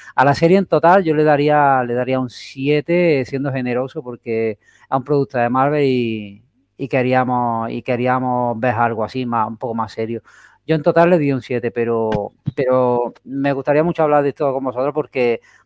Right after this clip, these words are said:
porque no ha aparecido n-, por, ni por asomo lo que han dicho, ¿sabes? La serie total un siete y a los episodios los valoro bajo porque no,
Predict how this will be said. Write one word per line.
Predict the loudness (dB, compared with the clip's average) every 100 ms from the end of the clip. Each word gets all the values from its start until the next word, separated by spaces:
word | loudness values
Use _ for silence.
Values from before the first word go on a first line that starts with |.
| -8
porque | -6 0
no | 0
ha |
aparecido | 4 2 2 0 0
n-, | 0 -2
por, | -2 -2 -2
ni | -2 -2 -2
por | 0
asomo | 0 0 0 0 -2 -6
lo | -6 -2 0 0
que | 0 2
han | 2 0
dicho, | -4 -6 -12 -16 _ _ _ _ _ _ -2
¿sabes? | -2 -2 -6 _ _ _ -4
La | 0
serie | 2 4
total | 4 4 4
un | 2
siete | -2 0
y | 0
a | 2
los | 0
episodios | -2 -4 -2 0
los | 0
valoro | 0 -2 -2
bajo | 0 -2 -2
porque | -8 -8
no, | -6 -4 -6 -6 -10